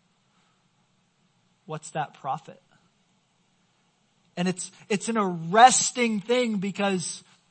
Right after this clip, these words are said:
it's true. And when the Spirit of God is speaking that to us, we feel it. And so we rejoice in the gospel's work. We have, we have incredible joy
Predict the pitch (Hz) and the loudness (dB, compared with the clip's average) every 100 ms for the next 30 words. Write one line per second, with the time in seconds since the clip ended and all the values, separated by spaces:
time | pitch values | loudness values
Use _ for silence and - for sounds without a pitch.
0 | _ - 165 - - - 190 247 247 175 | _ -12 -10 -10 -8 -6 -4 -2 -2 -6
1 | - - - _ _ _ _ _ _ _ | -12 -20 -20 _ _ _ _ _ _ _
2 | _ _ _ _ _ _ _ _ _ - | _ _ _ _ _ _ _ _ _ -6
3 | 185 214 196 - - 240 240 220 175 214 | -2 -2 -2 -4 -6 -4 -2 -2 4 8
4 | 208 196 - - - - 247 233 240 220 | 8 6 -4 -6 -8 -8 -8 -6 -2 0
5 | 190 208 202 175 - 185 190 - - - | 0 -2 -2 -2 -2 -4 -4 -8 -16 -6
6 | 226 269 185 131 - _ _ _ - - | 2 2 2 -2 -16 _ _ _ -20 -20
7 | - - _ _ _ - 196 - 214 202 | -20 -20 _ _ _ -6 -4 0 0 0
8 | 262 277 240 147 220 262 277 240 226 202 | -2 -2 -4 2 8 8 6 0 2 10
9 | 196 185 180 147 143 151 - 226 233 175 | 10 10 -4 -8 -8 -8 -4 2 2 2
10 | - - 262 247 240 196 185 - - - | -4 -4 0 2 0 -2 -4 -8 -12 -12
11 | - 285 311 302 285 196 151 185 226 226 | -2 2 2 0 -6 -6 -6 -2 0 0
12 | 170 | -2